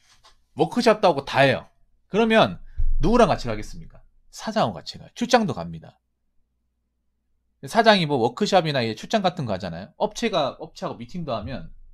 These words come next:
직원을 누가 한 명 데리고 가야 되는데 심심하거든, 혼자 가면.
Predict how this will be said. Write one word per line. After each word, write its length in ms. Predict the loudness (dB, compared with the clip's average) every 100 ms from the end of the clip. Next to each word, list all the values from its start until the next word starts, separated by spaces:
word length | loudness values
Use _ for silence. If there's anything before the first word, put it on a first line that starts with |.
| -20 -20 _ -12
직원을 360 | -4 -2 -2
누가 180 | 0 -2
한 60 | -2
명 80 | -4
데리고 260 | -8 -6
가야 100 | -6
되는데 540 | -6 -8 -12 -12 -14 -18 _ _ _ _ _ _ _ _ _ _ _ _ _ _
심심하거든, 560 | -6 0 4 4 4
혼자 200 | 0 -2
가면. 320 | -4 -6 -12